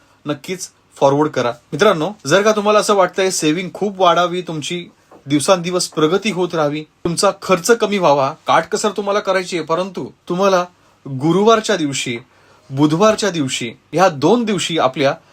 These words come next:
बँक अकाउंटमध्ये बँकेत जाऊन पैसे जमा करायचे आहे. कॅश असतील,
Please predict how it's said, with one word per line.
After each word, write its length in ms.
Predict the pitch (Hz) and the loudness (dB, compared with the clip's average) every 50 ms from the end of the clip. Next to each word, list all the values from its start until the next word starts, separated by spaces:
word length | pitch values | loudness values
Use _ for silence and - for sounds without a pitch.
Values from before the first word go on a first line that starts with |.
| _ _ - | _ _ -6
बँक 400 | 131 127 139 165 190 202 - 180 | 0 2 2 2 2 2 0 -2
अकाउंटमध्ये 640 | 135 - 160 156 156 156 147 143 139 123 127 151 156 _ _ _ _ _ - | 0 2 2 2 2 2 0 -2 -2 -2 -2 -4 -6 _ _ _ _ _ -4
बँकेत 400 | 127 131 135 135 135 - - 208 | 0 0 0 0 0 2 2 2
जाऊन 320 | 185 170 170 170 160 165 170 170 _ _ _ _ _ _ - | 2 2 2 0 0 0 -4 -10 _ _ _ _ _ _ -4
पैसे 420 | - 135 139 131 - - 160 151 143 | -2 -2 -2 -2 -2 -2 -2 -2 -2
जमा 320 | 131 123 127 123 131 135 | -2 -4 -2 0 0 -2
करायचे 420 | 135 135 123 117 120 110 - - 120 | -2 -2 -2 -2 -4 -4 -4 -6 -6
आहे. 200 | 104 104 104 92 - _ _ - | -6 -6 -10 -16 -18 _ _ -4
कॅश 240 | 156 156 170 165 - | -2 -2 -2 -2 -4
असतील, 380 | 170 156 - - - 147 131 | -8 -8 -8 -8 -10 -8 -8